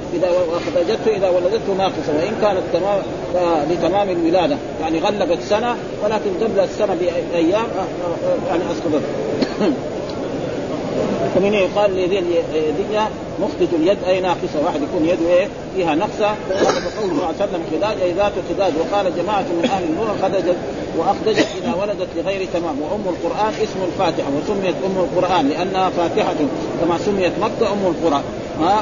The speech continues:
مكة تسمى أم القرى، وكذلك هذه تسمى فاتحة الكتاب. ها؟ وقوله عز وجل: "مجدني عبدي"، أي عظمني. ها؟ أن أبا السائب أخ-، لا يعرف، لا يعرفون له اسما، وهو ثقة. قال أحمد بن جعفر المعري، وهو بفتح الميم،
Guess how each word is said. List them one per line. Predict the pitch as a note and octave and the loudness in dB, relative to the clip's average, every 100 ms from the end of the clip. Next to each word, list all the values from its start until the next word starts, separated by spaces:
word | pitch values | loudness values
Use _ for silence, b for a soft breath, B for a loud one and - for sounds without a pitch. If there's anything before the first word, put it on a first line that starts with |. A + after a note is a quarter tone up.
| E3 | 2
مكة | G3+ F#3+ | 0 0
تسمى | - F#3 E3+ | 0 0 0
أم | E3+ E3+ | -2 -2
القرى، | D3+ G#3+ A3 | 0 0 2
وكذلك | F#3 F3+ G3 E3 | 2 2 2 2
هذه | F3+ D#3+ D3 | 0 0 -2
تسمى | F3+ E3+ E3 | -2 0 0
فاتحة | E3+ G#3+ F3+ E3+ | -2 0 -2 -2
الكتاب. | D3 C#3+ G3+ A3 - - - D#3 | -2 -2 0 0 -2 -8 -4 2
ها؟ | F#3 | 2
وقوله | F3+ - G#3+ F#3+ | 2 2 2 4
عز | E3+ E3+ E3 | 2 2 0
وجل: | D#3+ G#3 G#3 F3 | 0 0 0 0
"مجدني | D3 G#3+ G#3 F3 D#3 | 2 2 2 2 2
عبدي"، | F3+ A3 A#3 A3 | 2 2 2 2
أي | F#3 | 2
عظمني. | E3+ E3+ F#3+ E3+ D#3 D3 - - - - - - D#3 | 2 0 0 0 0 0 -2 -6 -8 -8 -8 -4 0
ها؟ | F3 - - - - C#3 | 0 0 -4 -6 -4 0
أن | E3+ | 0
أبا | E3+ E3 | 2 0
السائب | D#3+ A3 A3 G3+ | 0 2 2 2
أخ-، | F3 F#3 E3 E3 - - - | 0 0 0 -2 -4 -6 0
لا | G#3 G#3+ | 2 2
يعرف، | G#3+ F#3 D#3+ E3+ D#3+ | 2 0 0 0 2
لا | F#3+ G3 | 2 2
يعرفون | F3+ F3 G3+ | 2 0 -2
له | E3+ E3 E3 | -2 0 -2
اسما، | G#3+ G#3+ | -2 -2
وهو | F#3+ E3 E3+ C#3+ | 2 2 2 0
ثقة. | A3 F3+ E3 C3 - - F3 | 0 0 0 0 -2 -2 0
قال | F#3 | 2
أحمد | E3+ G#3 F3 | 2 0 0
بن | D#3 D#3 D#3 C#3+ | 0 0 2 2
جعفر | G3+ F#3 F3 | 2 0 0
المعري، | D3+ D3+ D3 - F#3+ G#3+ | 0 0 -2 -2 0 2
وهو | F3 E3+ | 4 4
بفتح | E3 F#3 G3 E3+ | 2 0 0 0
الميم، | D#3+ F3+ A3+ | 0 0 0